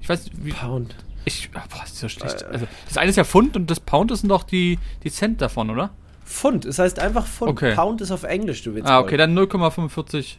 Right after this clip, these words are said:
Speaker 1: Pfund, aber das ist ja wirklich gar nichts gewesen, wa?
Speaker 2: Das sind, äh, einundfünfzig Cent.
Speaker 1: Ja, das ist, war wirklich
Speaker 2: Und
Speaker 1: geil.
Speaker 2: und vier fünfzig hätte das Ding fünf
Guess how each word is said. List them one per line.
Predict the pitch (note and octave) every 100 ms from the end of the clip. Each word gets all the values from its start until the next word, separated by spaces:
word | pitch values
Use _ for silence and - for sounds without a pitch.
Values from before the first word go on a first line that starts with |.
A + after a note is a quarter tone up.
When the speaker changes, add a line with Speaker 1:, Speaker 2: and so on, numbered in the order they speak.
| -
Speaker 1:
Pfund, | - C#3+ A#2
aber | A2+
das |
ist | B2
ja |
wirklich | A#2 A2+
gar | B2+ C#3
nichts | C#3
gewesen, | - A2 G#2 G#2+
wa? |
Speaker 2:
Das | C3 D3+ -
sind, | A3 C#4 F#3+ -
äh, | G3 G3
einundfünfzig | D3+ G#3+ A#3+ A3+ B3 A3+ A3
Cent. | - F3+ G#2 -
Speaker 1:
Ja, | C3+ - -
das | G#3
ist, | C4+ G#3+ E3+
war | D3 C#3+ C#3
wirklich | F3 F3+ -
Speaker 2:
Und |
Speaker 1:
geil. | C3 A2 G2+ - - - - -
Speaker 2:
und | D#3+ F3
vier | - A3+ A3+
fünfzig | - C#4 D4+ - G3 A#3 -
hätte | G3+ G#3+ F#3
das | F#3 -
Ding | G3+ A#3
fünf | A3+ - - D4+ D#4+